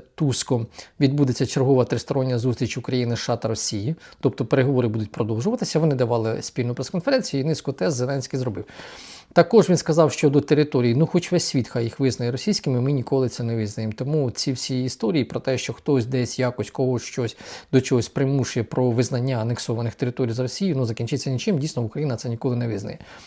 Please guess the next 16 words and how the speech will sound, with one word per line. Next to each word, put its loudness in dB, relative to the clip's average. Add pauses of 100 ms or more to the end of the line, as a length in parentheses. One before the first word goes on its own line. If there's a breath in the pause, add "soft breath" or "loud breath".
(160 loud breath)
Тут, 0
чесно -2
кажучи, 2
не 2
буду 0
наводити 0
вам -2
і 0
пряму -2
мову 0
Зеленського, -2
тому -2
що, -4
ну, 0
все 0
зрозуміло. -2